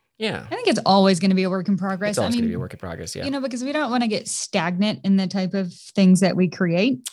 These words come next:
Speaker 1: Absolutely.
Speaker 2: So trying to, like, flip things around and find what works within that moment,
Speaker 1: Mm-hmm.
Speaker 2: I think, is what's going to keep our podcast.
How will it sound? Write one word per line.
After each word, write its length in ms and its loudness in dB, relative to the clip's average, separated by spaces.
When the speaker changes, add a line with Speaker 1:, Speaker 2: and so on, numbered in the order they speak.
Speaker 1:
Absolutely. 380 -4
Speaker 2:
So 20 0
trying 220 4
to, 140 0
like, 220 -2
flip 480 -4
things 300 2
around 460 0
and 340 -4
find 260 2
what 160 0
works 280 -4
within 240 -4
that 140 -4
moment, 480 0
Speaker 1:
Mm-hmm. 300 -8
Speaker 2:
I 60 -2
think, 180 0
is 320 -4
what's 440 -4
going 500 0
to 120 -6
keep 500 2
our 260 4
podcast. 840 -4